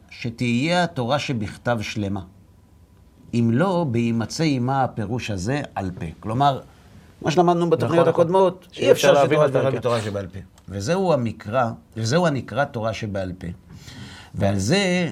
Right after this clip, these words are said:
Speaker 1: הוא שאמרו חז"ל, "לא כרת הקדוש ברוך הוא ברית עם ישראל, אלא בשביל תורה שבעל פה." למה בשביל תורה שבעל פה? למה בשביל תורה שבכתב?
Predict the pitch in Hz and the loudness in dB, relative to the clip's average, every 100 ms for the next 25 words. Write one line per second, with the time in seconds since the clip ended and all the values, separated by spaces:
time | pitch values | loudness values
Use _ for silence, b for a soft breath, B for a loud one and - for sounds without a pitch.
0 | 107 165 202 151 117 135 160 170 165 226 | -2 -2 0 0 0 -2 -2 0 2 4
1 | 196 196 - 165 190 233 190 151 135 196 | 4 0 2 2 2 0 -2 -2 -2 -2
2 | 156 131 143 123 196 190 190 - 165 220 | -2 -2 -4 -2 -4 -4 -4 -2 0 2
3 | 240 - 269 277 226 139 151 190 170 147 | 2 2 4 4 2 -2 -2 -2 0 2
4 | 147 135 123 120 107 95 - - - 139 | 2 2 2 2 0 -8 -12 -14 -4 2
5 | 175 151 139 139 127 120 117 110 104 85 | 2 2 -2 -2 -2 -2 -2 -4 -4 -4
6 | 90 92 - - 95 135 120 127 123 135 | -8 -12 -16 -10 -4 -2 0 0 0 0
7 | 117 123 - 98 | 0 -4 -4 -6